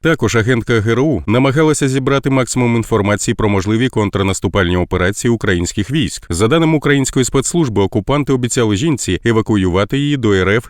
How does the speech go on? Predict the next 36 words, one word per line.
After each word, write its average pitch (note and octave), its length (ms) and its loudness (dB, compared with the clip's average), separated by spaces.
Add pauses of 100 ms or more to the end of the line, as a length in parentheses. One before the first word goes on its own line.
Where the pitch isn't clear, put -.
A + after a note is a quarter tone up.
і G2 120 0
видати C3+ 360 0
російський C3 440 -2
паспорт, G#2+ 500 -2
якщо F#2 360 0
вона C#3+ 200 0
успішно A#2 440 -2
виконає G#2+ 440 0
їхні F2 320 -2
завдання. F#2 560 -2 (540)
За F2+ 160 2
даними C3+ 300 2
слідства, G#2+ 480 0
контрактниця G#2+ 640 0
З F2 80 -2
С F#2+ 240 0
У A#2+ 60 2
була B2 240 0
дистанційно G#2 560 -2
завербована F#2+ 640 0
на G#2 100 -2
початку G2+ 460 -2
дві F#2 180 0
тисячі A#2+ 340 -4
двадцять G2 380 -2
третього F#2 380 0
року G2 360 0
кадровим C#3+ 440 0
співробітником A#2 760 0
російського G2+ 580 0
Г F#2 140 0
Р F2+ 160 0
У C3+ 140 0
з - 100 -8
позивним G2 560 0
«Дімка». F2+ 460 -4